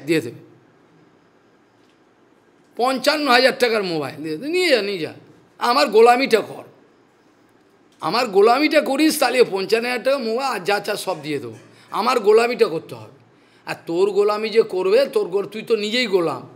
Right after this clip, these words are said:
মায়ের গোলাম, তোর গোলামি করে ও মরছে। তা কি বিভৎস এই সমাজের অবস্থা,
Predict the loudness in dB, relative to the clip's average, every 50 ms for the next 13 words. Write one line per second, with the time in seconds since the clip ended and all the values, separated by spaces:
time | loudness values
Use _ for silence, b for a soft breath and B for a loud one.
0 | -20 _ _ -8 -6 -4 -2 -2 -4 -4 -6 -6 -8 -10 -16 -20 -20 _ _ b
1 | b b b b b b 2 2 2 2 2 2 2 0 -2 -4 -6 -4 -4 -2
2 | 2 4 2 2 2 0 -8 -8 -8 -12 -14 -14 -18 _ _ _ _ _ _ _
3 | _ _ _ _ _ _ _ _ _ _ _ _ _ _ _ _ _ _ _ _
4 | _ _ _ _ -10 -10 -10 -8 -6 -4 -2 -2 -2 -2 -2 0 2 2 0 0
5 | 2 2 4 4 2 0 -6 -6 -6 -4 -2 -2 0 0 -2 -2 -4 -6 -6 -8
6 | -10 -12 -16 -16